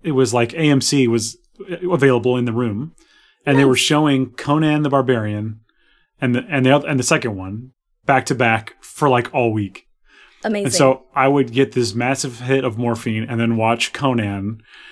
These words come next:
Speaker 1: I think I probably
Speaker 2: Incredible.
Speaker 1: watched both movies four or five times easily.
Speaker 2: That's a lot of times.
Speaker 1: It was amazing.
Speaker 2: I don't actually know what was on the television with me.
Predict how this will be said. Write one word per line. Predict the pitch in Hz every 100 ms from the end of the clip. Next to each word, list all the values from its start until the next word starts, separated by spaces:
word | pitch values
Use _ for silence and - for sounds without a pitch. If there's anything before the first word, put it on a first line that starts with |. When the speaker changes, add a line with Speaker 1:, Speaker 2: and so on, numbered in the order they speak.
| - _
Speaker 1:
I | -
think | - 190
I | 196
probably | 160 156 156 165
Speaker 2:
Incredible. | 139
Speaker 1:
watched | 143 147 131
both | 117 143 123
movies | 135 139 123 117 - _
four | - - - - - 139 143 120
or |
five | 117 - - 123 113 107
times | 127 113 107 - -
easily. | 147 110 113 - 151 _ _ _ _ _ _
Speaker 2:
That's | - 214 277 - - - - _ -
a |
lot | 262 277 349 -
of | -
times. | 220 214 143 214 - - _ -
Speaker 1:
It | 147
was | 143 139 117 - _
amazing. | 147 127 107 92 87 95 _ _ _ _ _
Speaker 2:
I | - 311 370
don't | 381 359
actually | 330 311 320
know | 294 262
what | 254
was | 226 226
on | 202
the | 190
television | 190 196 185 185 185 202 180 180 -
with | 208 196 -
me. | 190 185 196